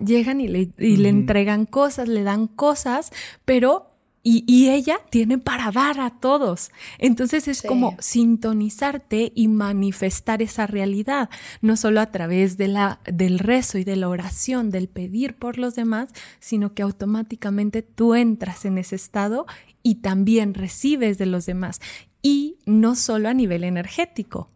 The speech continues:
Speaker 1: sino a nivel físico. Y entonces es
Speaker 3: Claro.
Speaker 1: como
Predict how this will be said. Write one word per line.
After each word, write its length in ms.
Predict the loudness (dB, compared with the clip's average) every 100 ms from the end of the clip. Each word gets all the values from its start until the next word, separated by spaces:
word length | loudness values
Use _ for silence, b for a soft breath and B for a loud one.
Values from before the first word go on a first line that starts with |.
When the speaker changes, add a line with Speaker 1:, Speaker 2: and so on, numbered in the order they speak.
| _
Speaker 1:
sino 520 | -2 0 2 -2 -6 -8
a 140 | -2
nivel 500 | 0 2 2 2 0
físico. 840 | -4 -6 -4 -4 -4 -6 -6 -10 -10 B B B
Y 80 | 0
entonces 400 | 2 2 2 0
es 80 | -2
Speaker 3:
Claro. 240 | -2 0
Speaker 1:
como 300 | -2 -4